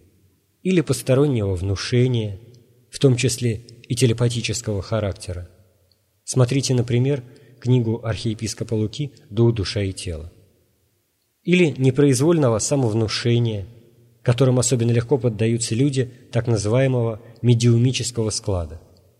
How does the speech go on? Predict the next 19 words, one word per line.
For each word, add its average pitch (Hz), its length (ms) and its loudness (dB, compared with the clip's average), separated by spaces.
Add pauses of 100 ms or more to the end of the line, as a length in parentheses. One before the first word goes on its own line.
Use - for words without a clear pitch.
(160)
Прежде 110 280 0
всего 101 300 -4
дети, 110 580 -4
женщины. 101 640 -4 (1700)
Или 170 200 4
определённых 135 640 2
психических 123 640 -6
заболеваний, 98 760 -2 (480)
когда 123 260 4
больной 120 320 2
может 107 300 -2 (200)
вспомнить 139 680 -2 (240)
себя 117 360 0
кем 113 240 -2
угодно. 90 440 -6 (1300)
Или 151 180 2
прямых 127 540 2
демонических 113 760 -2
воздействий, 98 720 -6